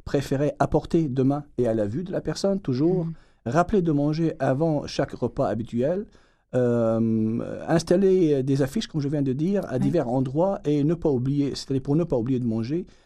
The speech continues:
Speaker 1: mettre des images aussi, euh, et des dessins qui peuvent aider.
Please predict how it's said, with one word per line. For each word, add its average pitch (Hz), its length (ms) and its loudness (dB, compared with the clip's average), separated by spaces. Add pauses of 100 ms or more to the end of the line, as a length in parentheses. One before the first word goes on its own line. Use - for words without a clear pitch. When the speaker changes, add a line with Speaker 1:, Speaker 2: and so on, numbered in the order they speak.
(100)
Speaker 1:
mettre 180 200 2
des 165 160 2
images 220 260 0
aussi, 170 300 -8 (480)
euh, 131 200 4
et 143 120 2
des 156 100 6
dessins 170 460 -2 (200)
qui 139 120 0
peuvent 139 240 0
aider. 123 340 -2